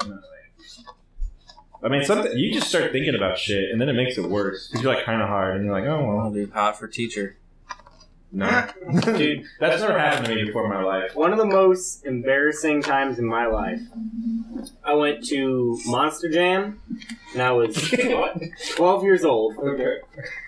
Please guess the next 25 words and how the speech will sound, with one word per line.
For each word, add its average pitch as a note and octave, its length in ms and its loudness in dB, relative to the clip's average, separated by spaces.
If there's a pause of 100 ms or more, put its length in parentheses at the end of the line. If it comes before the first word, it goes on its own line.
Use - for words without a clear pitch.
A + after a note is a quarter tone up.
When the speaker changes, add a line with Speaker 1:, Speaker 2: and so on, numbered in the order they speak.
(200)
Speaker 3:
I - 100 4
hadn't F3+ 160 4
had, E3 280 6
like, C#3+ 220 2
my D#3+ 100 6
parents D#3+ 340 2
were B2+ 120 2
real C3+ 200 4
conservative, B2+ 540 2
hadn't B2 200 4
had B2 200 4
the G#2+ 180 6
talk A#2 460 6
or A#2 140 6
anything A2+ 420 4
like A2 220 2
that G2 220 4
yet. G2+ 320 2 (960)
And A2+ 680 4 (220)
we D3 200 8
took C#3+ 380 2
the, A#2 320 6
uh, G#2 220 6
the A2 160 4
Amtrak A#2+ 600 4